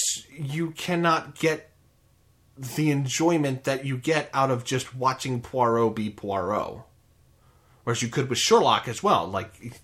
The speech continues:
you could just enjoy inhabiting that character. The one thing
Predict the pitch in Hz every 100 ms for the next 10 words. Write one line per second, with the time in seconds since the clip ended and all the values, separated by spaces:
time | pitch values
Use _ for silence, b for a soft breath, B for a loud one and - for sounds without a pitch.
0 | - 123 - 110 113 - - 135 120 127
1 | 120 110 110 B B B - 147 - 143
2 | 143 143 131 113 107 - 156 147 110 -
3 | - b b b b b b b b b
4 | b _ _ - 143 113 117 147 226 269
5 | - 262 202 117